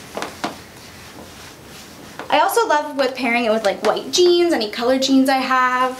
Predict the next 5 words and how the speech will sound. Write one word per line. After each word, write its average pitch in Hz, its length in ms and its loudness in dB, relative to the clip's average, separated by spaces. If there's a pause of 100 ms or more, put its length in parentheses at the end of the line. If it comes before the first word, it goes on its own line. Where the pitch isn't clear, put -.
(1600)
Yeah, 539 240 0 (720)
but 349 120 0
there 381 200 4
it 427 80 -2
is, 494 260 2